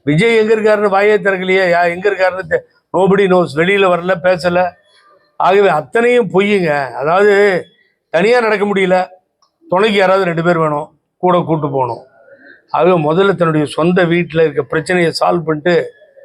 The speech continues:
அடுத்த கட்சியை பத்தி பேசணும். இன்னைக்கு நான் சொல்றேன், அந்த கட்சி அவர் சக்சஸ் பண்ணி கொண்டு வர்றது அப்புறம், பழனிசாமியோட சேர்ந்தாருன்னா விஜய்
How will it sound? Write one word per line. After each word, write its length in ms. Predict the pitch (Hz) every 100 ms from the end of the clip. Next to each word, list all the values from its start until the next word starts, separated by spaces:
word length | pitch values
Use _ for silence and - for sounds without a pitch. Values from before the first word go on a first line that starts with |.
| -
அடுத்த 320 | 135 165 165 165
கட்சியை 320 | 170 151 165
பத்தி 220 | 160 160
பேசணும். 500 | 156 143 143 156 180 - _ _ _
இன்னைக்கு 320 | 135 170 190
நான் 140 | 180 156
சொல்றேன், 400 | 147 165 175 127 - _ _ _ -
அந்த 220 | 127 127
கட்சி 640 | 123 131 139 190 190 196 -
அவர் 220 | 139 143
சக்சஸ் 420 | 135 139 - 180
பண்ணி 220 | 175 175
கொண்டு 320 | 160 160 165 160
வர்றது 160 | 165
அப்புறம், 500 | 151 160 151 120 - _ _ _ _ - 139
பழனிசாமியோட 720 | 185 220 175 190 185 180 185 175
சேர்ந்தாருன்னா 500 | 165 185 180 170 165 170 147
விஜய் 280 | 151 160